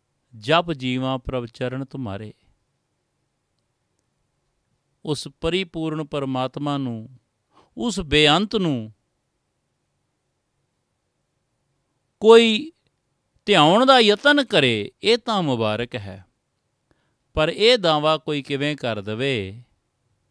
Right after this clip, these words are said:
ਉਹਦਾ ਅੰਤ ਪਾ ਲਿਆ। "ਇੱਕ ਦੂ ਜੀਭੋਂ ਲੱਖ ਹੋਏ, ਲੱਖ ਹੋਵੈ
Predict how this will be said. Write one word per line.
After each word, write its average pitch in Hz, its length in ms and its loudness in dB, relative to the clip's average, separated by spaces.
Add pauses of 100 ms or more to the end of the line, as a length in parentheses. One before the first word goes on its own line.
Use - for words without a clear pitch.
(680)
ਉਹਦਾ 156 300 -2
ਅੰਤ 139 220 -6
ਪਾ 120 220 -4
ਲਿਆ। 123 300 -6 (1600)
"ਇੱਕ 240 220 0
ਦੂ 208 500 -2 (400)
ਜੀਭੋਂ 180 800 0 (160)
ਲੱਖ 160 380 -4
ਹੋਏ, 139 680 -6 (1120)
ਲੱਖ 190 400 4
ਹੋਵੈ 185 760 0